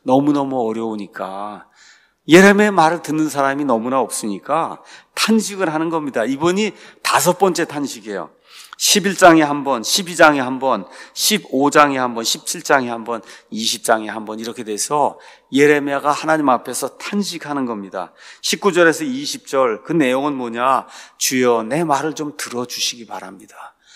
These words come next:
제 말을 좀 들어주시기 바랍니다. 제가 너무너무 힘이 듭니다." 하고, 예, 하나님 앞에, 예, 탄식을 이제, 예, 늘어놓는 겁니다.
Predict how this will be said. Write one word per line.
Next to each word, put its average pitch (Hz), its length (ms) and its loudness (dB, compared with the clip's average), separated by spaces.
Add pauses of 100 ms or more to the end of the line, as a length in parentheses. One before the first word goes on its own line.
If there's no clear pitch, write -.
(160)
제 190 240 6
말을 175 300 6
좀 165 260 -6
들어주시기 143 600 -2
바랍니다. 107 420 -10
제가 131 320 0 (440)
너무너무 185 580 8
힘이 170 280 -4
듭니다." 143 400 0
하고, 120 560 0 (380)
예, 117 120 -2
하나님 139 400 2
앞에, 120 420 -2 (400)
예, 107 220 -6
탄식을 147 520 -4
이제, 113 380 -6 (320)
예, 113 80 -6
늘어놓는 120 680 0
겁니다. 110 680 -6